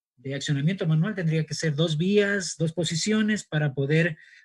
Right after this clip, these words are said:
dos vías, dos posiciones, no, más sería porque estamos trabajando con un cilindro de doble efecto, generalmente las de dos vías, dos posiciones trabajan con uno de simple efecto con spring,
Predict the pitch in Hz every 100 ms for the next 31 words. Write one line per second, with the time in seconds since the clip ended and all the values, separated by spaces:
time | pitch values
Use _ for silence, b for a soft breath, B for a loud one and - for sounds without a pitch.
0 | _ 135 156 151 180 160 165 170 - 214
1 | 220 175 156 160 202 160 147 127 127 160
2 | 160 143 156 160 143 160 156 160 160 135
3 | 139 165 165 190 - 175 139 143 156 165
4 | 151 135 139 151 156 160 151 160 147 165
5 | 151 135 147 151 151 131 156 135 123 151
6 | 156 151 156 139 - 135 - 196